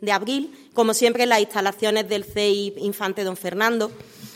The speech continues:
Eh, siempre va dirigido al alumnado de, de infantil y de primaria, entre edades comprendidas entre los tres y los doce, y los doce años. Como siempre, un horario de nueve a dos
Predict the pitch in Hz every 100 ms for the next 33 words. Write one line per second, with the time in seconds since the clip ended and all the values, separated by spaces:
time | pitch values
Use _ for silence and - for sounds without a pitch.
0 | - _ - 233 233 233 226 269 247 262
1 | 226 233 226 294 320 392 - 220 214 214
2 | 214 214 220 226 202 196 196 190 185 202
3 | 196 214 202 196 196 226 240 226 226 233
4 | 277 285 277 330 - 202 202 202 208 214
5 | 226 226 220 220 226 247 240 202 190 175
6 | 175 180 - 220 285 - - 233 196 190
7 | 196 190 - 185 170 170 170 - 233 208
8 | 185 190 - 185 175 170 - 202 - -
9 | - - - - 247 233 247 247 262 330
10 | - - 233 220 220 214 214 208 202 196
11 | 196 196 202 214 220 302 349 -